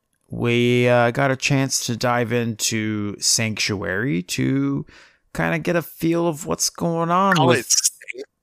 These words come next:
Speaker 2: you called it Stanctuary? <laughs>
Speaker 1: Sanctuary. Sanctuary.
Speaker 2: Uh,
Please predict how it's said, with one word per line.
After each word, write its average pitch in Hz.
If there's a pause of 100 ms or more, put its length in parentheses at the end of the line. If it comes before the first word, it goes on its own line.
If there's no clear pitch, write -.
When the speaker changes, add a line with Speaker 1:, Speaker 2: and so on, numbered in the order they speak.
(140)
Speaker 2:
you 139
called 165
it 113
Stanctuary? 147
<laughs> -
Speaker 1:
Sanctuary. -
Sanctuary. -
Speaker 2:
Uh, -